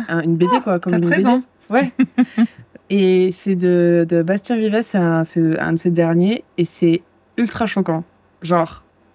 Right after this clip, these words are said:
Speaker 1: super choquant.
Speaker 2: Roman graphique.
Speaker 1: Très graphique.
Speaker 2: Oui, bon,
Speaker 1: Mm.
Speaker 2: souvent.
Speaker 1: Ah, oui, oui, oui, oui, oui. Et du coup, j'étais là, what the fuck ? <laughs> C'est quoi que j'ai
Speaker 2: Mais c'est
Speaker 1: dit ?
Speaker 2: bien ou pas ?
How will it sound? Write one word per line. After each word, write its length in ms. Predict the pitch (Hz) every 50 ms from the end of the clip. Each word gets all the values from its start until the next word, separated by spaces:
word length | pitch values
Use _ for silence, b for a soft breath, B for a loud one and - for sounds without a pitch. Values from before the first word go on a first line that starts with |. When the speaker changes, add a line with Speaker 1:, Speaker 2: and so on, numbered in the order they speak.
| _ _ _ _ _ _ _ _
Speaker 1:
super 260 | - - 214 196 190
choquant. 240 | 175 - 165 - -
Speaker 2:
Roman 360 | 165 170 185 185 180 175 175
graphique. 520 | 175 - 208 233 - - 262 - - - b b b b b b b b b b _ _ _ _
Speaker 1:
Très 140 | - - 220
graphique. 440 | 202 196 190 - - 165 - - -
Speaker 2:
Oui, 240 | 185 190 190 180 170
bon, 280 | 170 170 156 147 147 151 170 - -
Speaker 1:
Mm. 180 | - 185 185 180 160 -
Speaker 2:
souvent. 380 | 190 - 196 185 170 160 160 151 - _ -
Speaker 1:
Ah, 300 | 180 185 190 185 185 180
oui, 120 | 175 180 175
oui, 120 | 170 175 170 165
oui, 80 | 165
oui, 160 | 160 156 156 156 151
oui. 160 | 147 147 - - -
Et 140 | - 170 160
du 120 | - 170
coup, 120 | - 196
j'étais 240 | 190 196 175 - -
là, 240 | 160 160 156 - - _ -
what 140 | 156 175
the 100 | 190 202
fuck ? 480 | 208 - 247 233 233 240 240 240 226 -
<laughs> 180 | 214 202 214 -
C'est 160 | 190 180 202
quoi 140 | - - 269
que 40 | 277
j'ai 160 | 208 175 254
Speaker 2:
Mais 60 | 240 170
c'est 120 | 180 185
Speaker 1:
dit ? 60 | 160 -
Speaker 2:
bien 140 | 233 311 359
ou 40 | 285
pas ? 180 | - 143 139